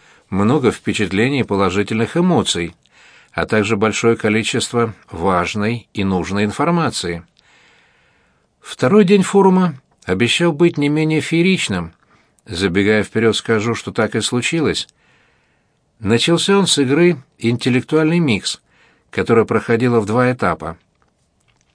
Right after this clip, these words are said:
На первом участникам необходимо было показать мини-спектакли на заданную тему,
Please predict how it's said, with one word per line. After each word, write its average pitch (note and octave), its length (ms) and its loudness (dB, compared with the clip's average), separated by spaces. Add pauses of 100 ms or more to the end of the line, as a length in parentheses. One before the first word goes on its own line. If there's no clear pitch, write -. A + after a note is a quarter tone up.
(540)
На G2+ 220 0
первом A#2 360 2
участникам A2+ 720 -4
необходимо G#2+ 640 0
было A2 240 2
показать A2 640 -2 (460)
мини-спектакли B2 960 0
на A2+ 160 0
заданную B2 420 -2
тему, F2 420 -4